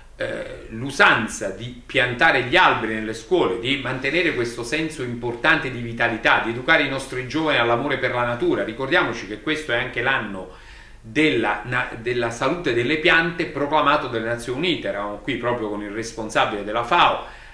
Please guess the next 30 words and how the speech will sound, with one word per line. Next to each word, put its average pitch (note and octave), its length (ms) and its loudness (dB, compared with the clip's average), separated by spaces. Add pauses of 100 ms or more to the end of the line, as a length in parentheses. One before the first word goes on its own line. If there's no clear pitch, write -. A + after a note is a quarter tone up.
a B2 160 2
raccontare B2 600 2
l'importanza C#3 840 2
del G#2+ 180 -4
mondo C3 320 0
vegetale. C3+ 600 2
Pensate A2 440 -2
che A#2 300 -4 (180)
il C#3+ 140 -2
novantasette D3+ 720 2
per C#3 200 -2
cento B2 480 -2
della A2 180 -4
materia B2+ 360 2
vivente C3+ 520 2
in G2 60 -8
tutto - 200 -8
il C#3 80 -2
pianeta F3 540 -2
è - 320 2 (100)
vegetale. B2+ 600 -2 (640)
La C3 180 0
materia, C#3+ 420 2
come B2+ 200 -6
dire, B2+ 180 2
vivente A2+ 640 0
data A#2 340 2
da G#2+ 160 -4
noi A#2+ 260 0
altre G2 640 0